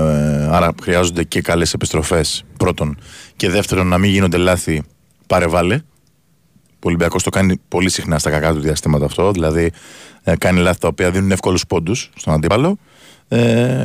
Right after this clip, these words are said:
και από εκεί και πέρα πρέπει να προσέξει πάρα πολύ, ε, ο Ολυμπιακός το, το rebound του, να το εξασφαλίσει και την περιφερειακή του άμυνα. Αλλά και, ε, το λέω την περιφερειακή άμυνα και γιατί σκο-, είναι η χειρότερη ομάδα στα τρίποντα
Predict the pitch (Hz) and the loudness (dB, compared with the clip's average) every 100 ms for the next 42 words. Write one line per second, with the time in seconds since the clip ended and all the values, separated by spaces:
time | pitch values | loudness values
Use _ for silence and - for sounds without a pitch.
0 | - 117 117 139 127 117 151 127 127 117 | -2 -2 -2 -2 -4 -2 0 0 -2 -2
1 | 107 120 - 117 104 92 90 82 - _ | -2 -4 -2 0 0 2 0 -2 -6 _
2 | - 80 80 78 78 73 80 87 85 80 | -8 -2 0 0 0 0 0 2 2 2
3 | 78 78 82 85 85 127 131 - 113 110 | 0 0 -2 0 0 0 -2 -2 0 2
4 | 110 107 104 104 95 82 98 117 135 160 | 2 2 2 0 0 2 2 2 0 -4
5 | 87 80 76 71 67 - 78 76 92 143 | -4 -4 -2 -2 -4 -4 -4 0 0 0
6 | - 165 - - - - - 151 117 107 | -4 -8 -12 -20 -20 -12 -4 0 0 0
7 | - 90 98 85 82 85 104 170 - _ | 0 -2 -2 0 2 2 2 0 -6 _
8 | _ _ _ _ _ _ - - _ - | _ _ _ _ _ _ -18 -18 _ -2
9 | 110 117 - 135 151 165 - 62 60 82 | 2 2 0 0 0 0 -6 -10 -8 -4
10 | 107 117 131 123 113 104 104 131 135 120 | 0 2 2 0 0 0 0 2 2 2
11 | - 127 120 104 104 92 87 101 120 98 | 0 -2 -2 -4 -4 -4 -4 -4 -4 -4
12 | 90 92 - 101 110 - 113 98 113 104 | -6 -10 -8 -4 -4 -2 -2 0 0 0
13 | - 87 - 82 87 117 | -2 -4 -2 0 2 0